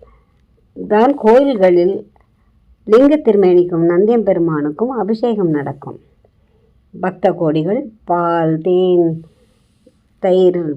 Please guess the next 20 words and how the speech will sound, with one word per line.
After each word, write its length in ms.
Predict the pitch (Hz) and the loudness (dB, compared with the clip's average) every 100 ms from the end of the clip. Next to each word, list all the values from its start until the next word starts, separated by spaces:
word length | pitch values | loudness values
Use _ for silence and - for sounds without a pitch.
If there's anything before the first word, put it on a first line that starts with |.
| 143 | -4
பஞ்சாமிர்தம், 600 | 175 190 196 196 175 175 | 0 2 2 2 -2 -4
விபூதி, 400 | 165 170 185 185 | -4 -2 -2 -2
சந்தனம், 640 | 175 165 170 202 190 160 160 | -4 -2 0 2 2 0 -2
பன்னீர் 440 | 165 208 202 170 - | -2 2 2 0 -6
ஆகிய 360 | 165 160 196 156 | -10 -4 -2 -2
அபிஷேக 500 | 170 226 294 240 185 | -4 0 0 0 -2
திரவியங்களை 600 | 175 175 185 170 165 147 | 0 2 2 0 -4 -6
கொணர்ந்து 440 | 170 160 180 208 | -6 -4 -2 -2
அளிப்பர். 500 | 170 151 151 143 - _ _ _ _ _ _ _ _ - | -2 -2 -6 -12 -14 _ _ _ _ _ _ _ _ -8
அந்நேரத்தில் 720 | 208 196 196 247 233 220 175 - | -2 2 4 2 2 -2 -2 -2
கோவிலே 540 | 190 214 220 202 185 | -2 0 2 2 2
பக்தி 320 | 175 175 - | -4 -6 -6
மழையில் 500 | 226 190 175 165 156 | -2 0 2 0 -2
நனைந்திருக்கும். 760 | 156 160 180 185 165 156 143 143 - _ _ _ _ _ _ _ _ _ - | -4 -2 0 -2 -4 -8 -12 -14 -18 _ _ _ _ _ _ _ _ _ -8
அபிஷேகத்தை 800 | 170 202 220 247 220 220 196 190 | -2 -2 0 -2 0 0 0 -2
காண்கையில் 560 | 202 196 220 214 196 175 | 0 0 2 4 2 2
பக்தர்கள் 640 | 185 - 233 202 190 185 208 - | -2 -2 -2 0 -2 -2 -10 -4
பக்தியில் 560 | 190 196 277 254 190 | -4 -2 -2 0 0
திளைத்து 720 | 175 180 214 220 - 240 165 - _ - | 0 0 0 -2 -4 -4 -4 -12 _ -4
சிவபுராணம், 720 | 196 226 220 196 175 160 | -2 0 0 0 -2 -2